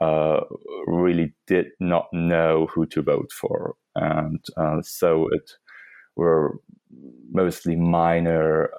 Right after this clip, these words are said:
uh, shifts in publicity that, uh, may accounted for that S P D victory, which was quite a bad result, uh, given, uh, the,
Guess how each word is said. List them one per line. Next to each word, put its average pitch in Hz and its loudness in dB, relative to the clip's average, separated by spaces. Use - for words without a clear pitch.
uh, 78 0
shifts - -4
in 85 0
publicity 82 -2
that, 76 -2
uh, 78 -2
may 82 0
accounted 78 -2
for 78 -2
that 78 -4
S 87 0
P 95 2
D 87 4
victory, 82 0
which 78 0
was 76 -4
quite 85 2
a 78 -4
bad 76 0
result, - -4
uh, 82 -4
given, 76 -2
uh, 76 0
the, 76 0